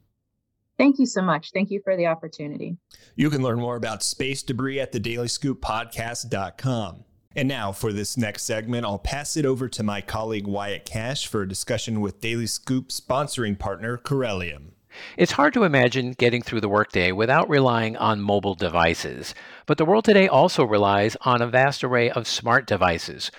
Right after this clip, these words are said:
Speaker 3: from automobiles to I O T sensors. Protecting those devices and the data streaming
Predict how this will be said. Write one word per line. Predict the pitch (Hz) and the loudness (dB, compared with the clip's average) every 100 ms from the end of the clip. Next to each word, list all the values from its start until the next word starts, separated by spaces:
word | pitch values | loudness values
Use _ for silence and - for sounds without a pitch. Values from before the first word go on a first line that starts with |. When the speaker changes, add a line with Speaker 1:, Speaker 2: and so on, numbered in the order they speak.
| - | -10
Speaker 3:
from | - 92 | -6 -2
automobiles | 95 98 95 92 120 143 139 - | 0 0 -2 0 4 4 2 -2
to | 143 | 0
I | 113 110 | 2 2
O | 110 | 0
T | - 104 | -2 -6
sensors. | 95 - 95 98 80 - - - - _ | -4 -4 -2 -2 -8 -10 -14 -16 -20 _
Protecting | - - 208 247 170 110 | -2 2 2 4 2 2
those | 101 90 | 2 2
devices | 98 98 90 85 87 - 110 110 | -2 0 2 2 2 -2 -2 0
and | 127 131 - _ | 0 -2 -10 _
the | 143 | 4
data | 135 190 208 | 6 6 6
streaming | 165 - 165 160 147 | 2 0 -2 0 -2